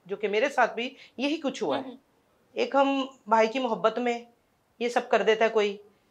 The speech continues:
Speaker 1: कोई अपने बाप की मोहब्बत में कर देता है, कोई किसी,
Speaker 2: किसी
Speaker 1: किसी
Speaker 2: ना
Speaker 1: की ना
Speaker 2: किसी
Speaker 1: किसी
Speaker 2: हवाले से।
Speaker 1: हवाले से हम आंखें बंद करके ये सारा कुछ कर लेते हैं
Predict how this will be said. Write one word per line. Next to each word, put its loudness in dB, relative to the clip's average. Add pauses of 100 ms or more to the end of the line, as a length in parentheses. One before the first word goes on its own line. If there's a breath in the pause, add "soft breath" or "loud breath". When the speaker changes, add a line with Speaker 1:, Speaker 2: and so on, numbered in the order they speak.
(100)
Speaker 1:
कोई 8
अपने 6
बाप 10
की -6
मोहब्बत 0
में 2
कर 2
देता 2
है, 4
कोई 0
किसी, -6
Speaker 2:
किसी -16
Speaker 1:
किसी 0
Speaker 2:
ना 0
Speaker 1:
की 4
ना 4
Speaker 2:
किसी 2
Speaker 1:
किसी 0
Speaker 2:
हवाले 0
से। - (260 loud breath)
Speaker 1:
हवाले 10
से 6
हम 2
आंखें 6
बंद 6
करके 4
ये 0
सारा 6
कुछ -4
कर 2
लेते 0
हैं 0